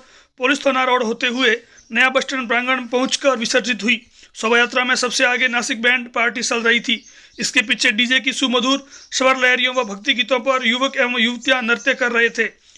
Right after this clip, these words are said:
इस दौरान उनका उत्साह देखते ही बन रहे, बन रहा था,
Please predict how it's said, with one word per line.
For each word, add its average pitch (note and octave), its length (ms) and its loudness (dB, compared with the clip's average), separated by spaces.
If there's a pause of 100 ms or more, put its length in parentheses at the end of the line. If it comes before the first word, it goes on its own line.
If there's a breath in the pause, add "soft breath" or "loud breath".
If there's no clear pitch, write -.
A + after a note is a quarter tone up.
(120 soft breath)
इस A3+ 140 -4
दौरान B3 220 2
उनका A#3+ 260 -2
उत्साह B3+ 400 0 (440 loud breath)
देखते C4 280 4
ही C4+ 80 4
बन A#3+ 160 -4
रहे, B3 320 2
बन B3 160 0
रहा B3+ 140 0
था, B3+ 380 -2